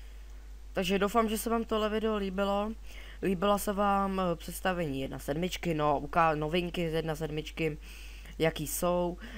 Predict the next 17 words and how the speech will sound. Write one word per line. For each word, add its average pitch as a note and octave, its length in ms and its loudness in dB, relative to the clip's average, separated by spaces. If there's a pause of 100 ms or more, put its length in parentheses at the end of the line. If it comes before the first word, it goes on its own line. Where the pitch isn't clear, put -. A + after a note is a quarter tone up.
(100)
Ještě F3+ 280 2
dodatečně E3+ 880 2 (160)
dotočím, D#3+ 840 0 (1400)
eh, D3+ 240 6
jaký D#3+ 240 4
tam E3+ 140 6
jsou D3+ 180 0
biomy. G3 680 4 (760)
Pospojím G#3 540 4
to F#3+ 400 6 (500)
a, D3 420 6 (2250)
no, E3+ 80 0
ještě D#3 260 0
u-, D3 120 0 (140)
a D#3+ 140 4
uvidím. G3 640 2 (640)
Takže, E3+ 760 2